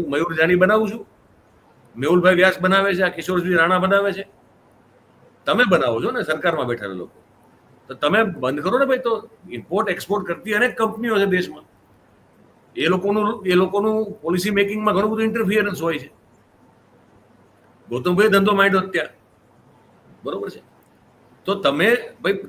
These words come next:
તમે બંધ કરો ને, પોલિસી લેવલનો નિર્ણય લો કે ભાઈ, ચીનથી આ પ્રકારની વસ્તુ, જેના કારણે આપણો સ્વદેશી ઉત્પાદન જે છે એને અસર પડે છે, એવા સેગમેન્ટ નક્કી કરો.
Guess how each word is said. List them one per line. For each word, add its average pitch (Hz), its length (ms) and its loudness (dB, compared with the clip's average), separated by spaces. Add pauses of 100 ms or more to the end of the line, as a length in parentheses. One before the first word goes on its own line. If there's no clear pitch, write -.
તમે 139 200 -2
બંધ 180 240 0
કરો 247 200 0
ને, 247 60 -2
પોલિસી 151 380 -4
લેવલનો 185 280 2
નિર્ણય 185 240 2
લો 220 120 4
કે 214 100 -4
ભાઈ, 202 120 -4
ચીનથી 160 560 -4
આ 139 200 2
પ્રકારની 180 440 0
વસ્તુ, 170 380 -2
જેના 147 240 2
કારણે 180 300 2 (480)
આપણો 165 240 -2
સ્વદેશી 190 760 -2
ઉત્પાદન 185 460 0
જે 180 120 4
છે 180 100 0
એને 185 100 0
અસર 185 220 0
પડે 202 240 -2
છે, 165 160 -2
એવા 139 200 -2
સેગમેન્ટ 208 420 -2
નક્કી 214 160 -8
કરો. 170 240 -10